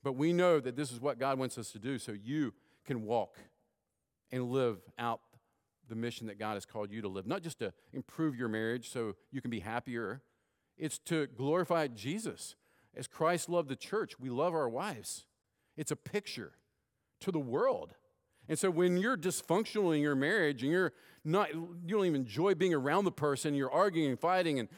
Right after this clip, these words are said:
it's terrible, what's that say to the world about Jesus and his church?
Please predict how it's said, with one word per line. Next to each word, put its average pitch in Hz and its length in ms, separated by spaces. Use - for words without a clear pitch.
it's 143 180
terrible, 170 640
what's - 180
that 480 100
say 220 180
to 214 80
the 190 80
world 165 480
about 151 300
Jesus 190 440
and 165 100
his 131 120
church? - 580